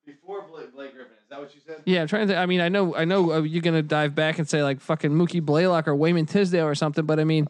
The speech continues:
Speaker 1: I'm running around putting fucking ice in drinks here. You're asking me who the fuck was at Oklahoma back in nineteen eighty-eight.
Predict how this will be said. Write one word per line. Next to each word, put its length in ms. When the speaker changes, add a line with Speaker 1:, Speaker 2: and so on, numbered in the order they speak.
Speaker 1:
I'm 280
running 320
around 340
putting 240
fucking 380
ice 320
in 120
drinks 340
here. 120
You're 180
asking 280
me 80
who 100
the 100
fuck 440
was 140
at 120
Oklahoma 560
back 260
in 120
nineteen 380
eighty-eight. 560